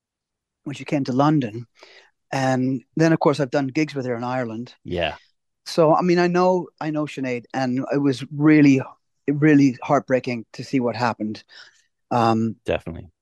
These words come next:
Speaker 1: yeah, I mean, I, I mean, I'm sure the whole country was devastated by it.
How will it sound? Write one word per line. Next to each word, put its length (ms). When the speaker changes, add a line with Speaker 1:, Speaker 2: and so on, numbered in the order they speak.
Speaker 1:
yeah, 100
I 80
mean, 160
I, 120
I 140
mean, 160
I'm 80
sure 240
the 80
whole 140
country 340
was 120
devastated 640
by 220
it. 100